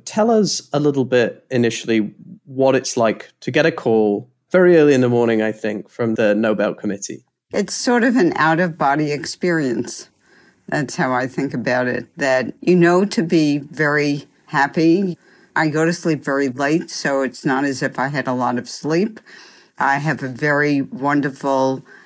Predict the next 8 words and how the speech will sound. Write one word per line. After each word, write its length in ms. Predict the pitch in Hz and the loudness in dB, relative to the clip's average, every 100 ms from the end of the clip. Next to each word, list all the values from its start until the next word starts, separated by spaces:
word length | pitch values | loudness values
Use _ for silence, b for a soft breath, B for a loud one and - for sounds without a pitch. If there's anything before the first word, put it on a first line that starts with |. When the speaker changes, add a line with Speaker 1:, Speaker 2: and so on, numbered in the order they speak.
| B | B
Speaker 2:
helpmate, 760 | - 170 151 165 151 151 - - | -2 -2 0 0 0 -2 -4 -4
my 280 | 143 143 | -2 -2
husband, 840 | 135 147 127 - 151 151 196 175 160 | -2 -2 -4 -4 -2 0 0 -2 -4
and 480 | 143 135 135 127 - | -2 0 0 0 -4
an 220 | 135 139 | -2 -2
extremely 680 | 139 - - 151 151 147 143 | -4 -6 -6 -2 0 0 -2
well-behaved 720 | 123 131 120 131 131 131 113 | -2 -4 -4 -6 -4 -6 -6
dog. 440 | 139 127 131 175 | -2 0 0 -2